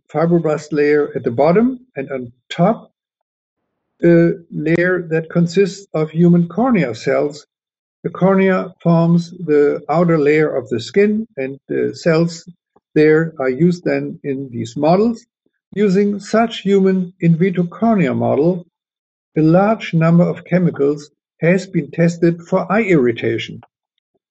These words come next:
This in vitro cornea model has replaced the terrible Gray's test on the rabbit eyes, and it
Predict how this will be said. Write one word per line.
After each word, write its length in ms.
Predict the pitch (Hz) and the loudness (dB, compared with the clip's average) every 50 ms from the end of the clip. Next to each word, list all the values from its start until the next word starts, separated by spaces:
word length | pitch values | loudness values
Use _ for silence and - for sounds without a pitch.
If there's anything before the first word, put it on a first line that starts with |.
| _ _ _ _ _ _ _ _ _ _ _ _ _ _ _ _ | _ _ _ _ _ _ _ _ _ _ _ _ _ _ _ _
This 400 | - 190 254 285 - - - - _ _ _ _ _ | 0 2 2 2 0 -4 -10 -20 _ _ _ _ _
in 160 | 175 170 160 | 0 0 2
vitro 360 | 156 208 254 247 - 220 220 180 | 2 2 0 2 0 0 0 0
cornea 440 | - 175 196 196 190 190 190 185 | 0 -2 0 0 0 0 2 2
model 540 | 175 165 156 156 151 143 123 113 110 - - _ - | 4 4 4 2 0 0 -2 -4 -6 -8 -14 _ -4
has 200 | 151 151 143 - | -4 -4 -2 -2
replaced 640 | 156 147 135 131 - - 190 185 208 233 - - - _ _ - - _ _ _ _ | -2 -2 -2 -2 0 2 2 2 2 0 -2 -6 -12 _ _ -20 -20 _ _ _ _
the 80 | - 147 - - | -2 -2 0 0
terrible 640 | - 190 214 214 208 180 165 170 185 208 214 - - - _ _ _ _ _ _ - | 2 2 4 4 4 4 4 2 2 2 -2 -6 -12 -20 _ _ _ _ _ _ -6
Gray's 460 | - 151 170 185 208 233 226 - - - _ _ _ _ _ _ _ _ _ - | 0 2 2 4 2 2 -2 -6 -10 -20 _ _ _ _ _ _ _ _ _ -4
test 340 | - 165 185 196 180 - - - _ | 0 0 0 0 -2 -6 -12 -8 _
on 140 | 160 165 180 | 0 2 2
the 60 | 180 | 2
rabbit 340 | 170 160 185 226 214 175 170 - | 2 2 2 2 0 0 -2 -2
eyes, 440 | 123 117 113 131 160 180 175 - - _ _ _ _ _ _ _ _ - | -2 -2 0 0 -2 -2 -4 -8 -14 _ _ _ _ _ _ _ _ -2
and 80 | 202 196 | 0 2
it 140 | 196 175 | 2 2